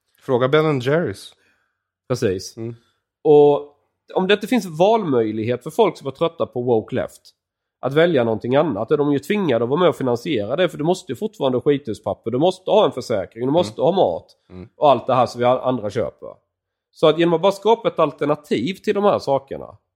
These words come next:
Speaker 2: som går lite på tvärs mot det, så, så kan du liksom rösta lite med plånboken. Och det kommer skicka marknadssignaler till dem med stort kapital att vänta lite.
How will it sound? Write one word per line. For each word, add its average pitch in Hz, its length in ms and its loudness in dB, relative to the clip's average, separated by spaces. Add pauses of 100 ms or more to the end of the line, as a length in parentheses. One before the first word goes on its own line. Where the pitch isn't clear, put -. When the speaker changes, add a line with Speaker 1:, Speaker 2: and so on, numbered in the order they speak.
(120)
Speaker 2:
som 147 140 -8
går 151 180 6
lite 139 180 0
på 131 120 -10
tvärs 190 340 0
mot 120 280 -6
det, 80 220 -10 (460)
så, 151 240 0
så 156 120 -6
kan 170 200 4
du 147 60 -2
liksom 147 220 -4
rösta 160 300 0
lite 135 260 -2
med 113 140 -6
plånboken. 127 760 -2 (520)
Och 143 80 -2
det 160 60 6
kommer 160 200 -2
skicka 156 260 -4
marknadssignaler 123 1080 0
till 156 160 -4
dem 156 120 2
med 127 100 0
stort - 240 -10
kapital 107 500 -2
att 107 80 -8
vänta 131 300 -2
lite. 107 440 -6